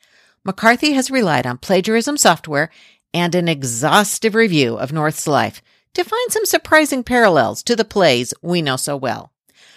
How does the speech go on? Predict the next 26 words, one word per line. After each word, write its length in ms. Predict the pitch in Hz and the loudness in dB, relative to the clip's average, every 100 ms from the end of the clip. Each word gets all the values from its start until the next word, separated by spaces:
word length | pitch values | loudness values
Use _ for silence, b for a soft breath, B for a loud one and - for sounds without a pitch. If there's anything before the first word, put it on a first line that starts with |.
| b | b
Michael 280 | - 294 349 | -2 2 2
Blanding's 540 | 339 247 226 202 185 190 | 2 2 2 0 -2 0
new 120 | 190 | 0
book, 300 | 139 110 _ - | 0 -2 _ -8
North 300 | 147 143 170 | -2 -2 0
by 120 | 269 | 0
Shakespeare, 600 | 302 302 254 - 262 311 _ _ - | 2 0 0 -2 -2 -2 _ _ 0
A 100 | 156 | 2
Rogue 280 | 160 180 | 4 2
Scholar's 440 | - - 208 247 254 | 0 0 0 -2 -6
Quest 460 | - 254 285 - | 0 0 0 -6
for 160 | - 180 | -2 0
the 120 | 147 | 0
Truth 440 | 143 - 240 277 - | -2 -4 -4 -4 -4
Behind 320 | 190 175 165 | 0 0 0
the 60 | |
Bard's 380 | 151 175 185 175 | 2 2 2 0
Work, 360 | 165 160 180 - b b b - | -2 -2 -2 -10 b b b -4
explores 720 | 277 - - - 508 523 - | -2 -2 -8 0 4 4 4
McCarthy's 540 | 165 - 123 135 127 | 0 2 0 0 -8
research 480 | 127 123 123 - - - _ _ - | -6 -6 -8 -10 -14 -18 _ _ -2
and 320 | 175 180 170 | 2 2 2
the 40 | |
connections 600 | 160 170 156 - - 127 - | 0 2 0 0 -6 -8 -8
he 100 | 139 | -6
makes. 420 | 120 104 - | -6 -6 -10